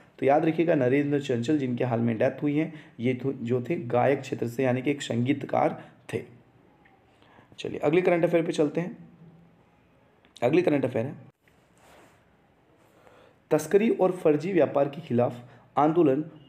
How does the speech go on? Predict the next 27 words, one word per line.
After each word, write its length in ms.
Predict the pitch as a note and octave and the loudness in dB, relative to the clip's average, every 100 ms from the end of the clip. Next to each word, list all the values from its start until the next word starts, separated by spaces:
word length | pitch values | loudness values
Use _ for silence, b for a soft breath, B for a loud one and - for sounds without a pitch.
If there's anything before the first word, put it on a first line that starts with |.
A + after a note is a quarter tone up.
| A#2+ | -4
मास्करेड 1000 | C3 E3 F#3+ - E3 D3 E3+ D#3 - - - _ _ _ _ - | 2 2 0 -4 2 6 6 6 0 -16 -20 _ _ _ _ 0
दो 140 | F3+ | 2
हज़ार 320 | F3+ F3+ F3+ | 4 4 4
इक्कीस 300 | D#3 - D#3+ | 2 0 -6
के 140 | E3 F3+ | -2 -2
सातवें 480 | F3 D#3 D#3+ E3+ G#3 | 0 2 2 0 -2
संस्करण 440 | F3+ D3+ - D#3 | 0 0 2 0
का 100 | D3+ | 2
उद्घाटन 440 | C3+ B2 C3 C#3 | 0 -2 -4 -2
किसने 300 | B2+ - - | -4 -6 -8
किया? 140 | G2 C3 | -10 -4
ठीक 140 | D#3 | -2
है, 120 | F#3+ F#3+ B B - | -2 -4 B B -4
मास्करेड 680 | C3 F3 F#3 - D3 E3 D#3+ | 2 2 0 -2 2 2 2
जो 180 | C#3 | 0
है 220 | C3+ D3+ - B B B2 | 0 -2 -8 B B -2
दो 80 | |
हज़ार 260 | D#3 E3+ E3 | 2 4 2
इक्कीस 220 | - D#3+ | 0 -4
का 120 | E3 | -2
सातवें 440 | F3 - C#3 C#3 F#3+ | -2 0 -2 2 0
संस्करण 380 | F#3+ D3 - C#3+ | 2 -2 0 0
का 100 | C#3+ | 0
उद्घाटन 440 | A#2+ B2 A#2+ D3+ B B - | -2 -4 -2 -4 B B -10
डॉक्टर 520 | A#2+ F3+ F3+ F3+ G3+ | 0 0 0 0 0
हर्षवर्धन 640 | D3 D#3 D#3 C3 B2 C#3 | 2 -2 0 -2 -2 -4
ने 180 | C#3 E3+ | -2 -2